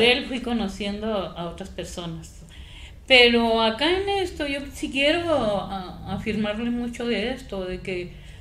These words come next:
Speaker 2: por ejemplo, un, una sobrinita se fue de vacaciones con ellos. Yo estaba en mi casa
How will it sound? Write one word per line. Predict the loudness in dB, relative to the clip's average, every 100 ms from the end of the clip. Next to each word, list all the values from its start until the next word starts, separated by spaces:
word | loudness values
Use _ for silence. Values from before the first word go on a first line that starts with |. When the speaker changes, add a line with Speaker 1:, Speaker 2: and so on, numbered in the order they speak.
| -8
Speaker 2:
por | -4 -2
ejemplo, | 2 2 2 2 2 0 -10 -18 -16 -16 -16 -18 -18 -18 -16 -16 -18 -18 -16 -18 -18 -18 -6
un, | 2 2 2 0
una | 0 2
sobrinita | 4 2 0 -2 -4
se | -4
fue | 0
de | 0
vacaciones | -2 -6 -8 -8 -12 -16 -6
con | 0 2
ellos. | 2 -2 -10 -16 -18 -18 -16 -10
Yo | -6 -4
estaba | -2 -2
en | -2
mi | -6
casa | -8 -8 -12